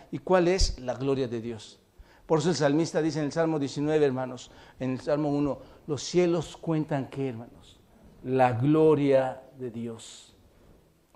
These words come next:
Y el firmamento anuncia la obra de sus manos". En otras palabras, todo lo que se crea en el universo y todo lo que Dios ha creado en el universo es ¿para qué, hermanos? Para su gloria.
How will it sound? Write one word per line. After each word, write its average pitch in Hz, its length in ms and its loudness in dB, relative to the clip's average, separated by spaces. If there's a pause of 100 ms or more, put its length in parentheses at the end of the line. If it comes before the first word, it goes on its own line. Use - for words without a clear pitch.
Y 147 200 4
el 170 120 8
firmamento 160 800 4
anuncia 143 680 0
la 127 200 -2
obra 135 640 -2 (440)
de 131 120 -2
sus 120 180 -4
manos". 123 320 4
En 180 80 10
otras 208 220 4
palabras, 202 600 8 (440)
todo 208 320 10
lo 202 160 6
que 165 100 -2
se 147 240 -2
crea 175 460 6
en 147 120 0
el 139 100 0
universo 135 440 0
y 170 60 0
todo 233 300 8
lo 233 140 8
que 208 140 4
Dios 190 320 2
ha 180 140 -2
creado 175 400 6
en 156 80 4
el 147 60 2
universo 160 500 2 (180)
es 156 160 0
¿para 185 320 6
qué, 214 160 10
hermanos? 143 500 4 (840)
Para 143 220 -2
su 139 180 -4
gloria. 160 460 4